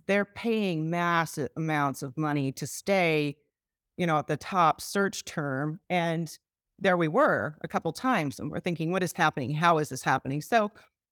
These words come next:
working with our, our digital partner and looking at what the trends were, and they were asking us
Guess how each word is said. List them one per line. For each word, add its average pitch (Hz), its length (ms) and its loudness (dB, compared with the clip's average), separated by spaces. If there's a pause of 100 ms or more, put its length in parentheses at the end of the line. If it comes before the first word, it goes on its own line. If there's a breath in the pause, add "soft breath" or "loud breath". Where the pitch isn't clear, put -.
(140)
working 233 520 0
with 190 380 0
our, 165 400 2 (300)
our 156 360 2 (800)
digital 156 540 4
partner 151 680 -2 (420)
and 160 720 0 (240)
looking 170 540 -2
at 143 560 -2 (460)
what 165 440 2
the 165 60 -2
trends 165 440 0
were, 143 460 -4 (560)
and 156 160 -2
they 185 140 4
were 170 340 -2
asking 165 380 0
us 156 120 -4